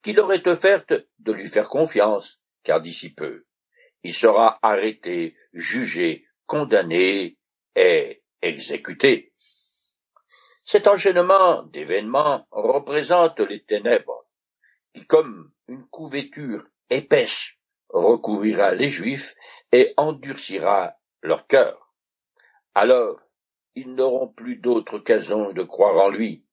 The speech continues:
de le suivre et ainsi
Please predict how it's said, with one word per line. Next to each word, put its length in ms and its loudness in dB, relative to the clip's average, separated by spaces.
de 120 -2
le 140 0
suivre 580 -4
et 340 6
ainsi 640 -2